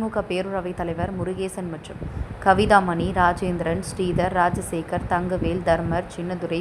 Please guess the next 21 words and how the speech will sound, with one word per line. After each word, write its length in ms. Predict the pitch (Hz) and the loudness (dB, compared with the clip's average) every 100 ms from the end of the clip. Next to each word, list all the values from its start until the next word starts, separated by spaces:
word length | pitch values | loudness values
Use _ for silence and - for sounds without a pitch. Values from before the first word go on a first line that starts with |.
| 185 | -2
பெரியதுரை, 500 | 180 180 170 165 175 - - - - - | -2 -2 -2 -2 -2 -4 -8 -6 -8 -2
பிரகாஷ், 480 | 190 180 185 196 - | 0 4 8 6 6
சாம்புகன், 540 | 196 180 180 185 175 208 - | 4 4 4 0 -2 -2 -4
கிருஷ்ணன், 440 | 180 - 175 196 - | -4 -4 -4 -4 -2
சதீஷ்குமார் 640 | 185 202 196 - 185 180 | -2 -4 -4 2 4 4
மற்றும் 260 | 165 - 233 196 | 0 -6 -2 0
மகளிர் 360 | 180 202 196 | 2 2 2
ரத்தினம்மாள், 600 | 175 - 175 160 160 185 - - - - - | 0 -2 -2 0 2 2 0 -8 -10 -10 -8
சுதா 260 | - 202 202 220 196 | -2 4 6 6 4
தேவி, 260 | 175 190 208 | 0 0 -2
சுகன்யா 420 | - 196 208 202 185 | -4 -2 0 2 2
மற்றும் 280 | 175 185 190 | 0 -6 -2
பேரூராட்சி 500 | 196 202 214 208 208 - | 0 2 4 2 2 -2
பணியாளர் 520 | 170 175 185 170 190 185 | 0 2 2 2 0 -2
மணிகண்டன் 480 | 175 185 196 185 165 | -2 -2 -4 -4 -4
உள்ளிட்டோர் 380 | 160 156 214 214 | -6 -2 0 2
கலந்து 260 | 190 202 185 | 2 0 -4
கொண்டு 200 | 160 - - - - - - - | -4 -6 -12 -16 -16 -10 -8 2
பூமி 260 | 240 269 262 - | 4 6 4 2
பூஜை 320 | 214 208 190 | -4 -2 0
விழா 160 | 175 185 | 6 6